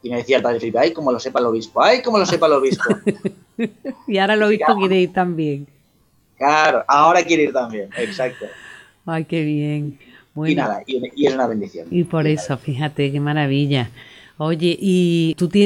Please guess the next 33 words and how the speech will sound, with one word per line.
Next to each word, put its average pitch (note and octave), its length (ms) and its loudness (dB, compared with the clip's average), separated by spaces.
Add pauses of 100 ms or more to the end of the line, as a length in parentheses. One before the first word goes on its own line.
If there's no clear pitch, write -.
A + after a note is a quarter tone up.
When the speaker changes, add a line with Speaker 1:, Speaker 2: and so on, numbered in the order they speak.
Speaker 2:
estás F3 240 2
casado G3 500 2
y G#3+ 60 2
tienes F3+ 240 4
tres F#3 280 -4
hijos, G3+ 440 -2
¿no? G3 340 0 (560)
Speaker 1:
Sí, - 160 -6 (460)
sí, C3+ 160 -4
sí. B2 180 -6 (540)
Speaker 2:
Y F3+ 220 4
ellos G3 200 6
Speaker 1:
Tengo A3+ 140 2
Speaker 2:
también G#3+ 360 4
van, G3+ 360 4
el-, F#3+ 300 2
ellos F#3+ 320 2
van G3 200 0
al F#3+ 160 2
otro, F#3+ 240 2
a F3 60 2
la F3 100 2
de E3+ 60 4
Speaker 1:
A, E3+ 40 2
Speaker 2:
San, E3+ 460 2
Speaker 1:
a D#3 80 2
la, E3 80 6 (300)
a D#3+ 100 0
la E3 80 4
de D#3 80 2
San E3 160 0
Speaker 2:
San E3 80 4
Speaker 1:
Alberto E3+ 220 4